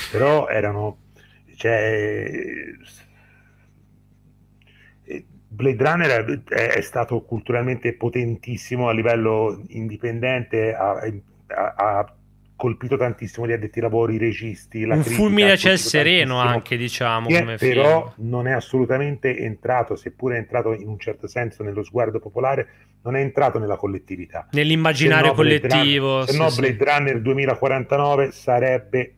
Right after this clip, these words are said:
Speaker 1: stato un grande successo e non un flop. Il punto è che Blade Runner, se te pa-, passi un ragazzo di sedici anni, gli chiedi di Guerre Stellari, sa benissimo cos'è.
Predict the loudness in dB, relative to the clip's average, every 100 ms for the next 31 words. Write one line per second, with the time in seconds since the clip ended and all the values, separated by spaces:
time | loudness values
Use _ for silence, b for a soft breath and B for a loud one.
0 | _ -4 -2 0 -2 -6 -6 -4 -4 -8
1 | -10 -8 -6 -6 -10 -10 -12 -10 -10 -10
2 | -14 b b b b b -6 -2 0 0
3 | 0 0 -2 0 0 0 -2 -2 -2 -2
4 | -6 -10 -6 -6 -2 0 0 -2 -2 0
5 | 0 -2 -8 -4 0 0 0 -6 -8 -8
6 | -8 -4 -4 -4 -6 -10 -4 -2 -2 -2
7 | -2 -2 -4 -2 0 0 -2 -6 -6 -10
8 | -14 -20 -16 -16 -16